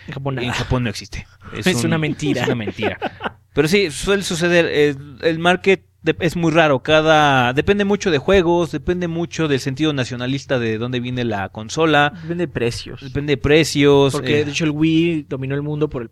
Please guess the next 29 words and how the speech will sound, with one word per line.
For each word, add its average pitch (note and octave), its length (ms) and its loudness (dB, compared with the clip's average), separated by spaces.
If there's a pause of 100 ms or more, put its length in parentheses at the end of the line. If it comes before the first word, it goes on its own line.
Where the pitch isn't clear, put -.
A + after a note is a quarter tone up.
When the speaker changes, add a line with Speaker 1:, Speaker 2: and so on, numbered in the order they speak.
(140)
Speaker 1:
mucho D#3 260 -6
por C#3 120 -4
el A2+ 40 -12
precio. - 440 -6 (120)
Speaker 2:
Ujú. C3 380 -10
Speaker 1:
Y, A3 100 -10
pues, A#3 120 -8
por A3+ 120 -4
la G#3+ 60 -2
mecánica D3+ 480 -6
que A#2 100 -14
se - 140 -12
veía A2+ 160 -10
bastante A#2+ 260 -14
interesante. A2+ 320 -8
Speaker 2:
Sí, - 80 -2
los B2+ 140 -2
juegos, C3 240 0
los C3 180 -6
juegos C3 300 -2
y A#2 60 -8 (160)
los G#2 180 -10
motion A#2 280 -8
controls, B2+ 240 -6
que A2+ 120 -8
fue A2+ 120 -6
el A2+ 60 6
boom, A#2+ 220 0
¿no? C#3+ 180 -8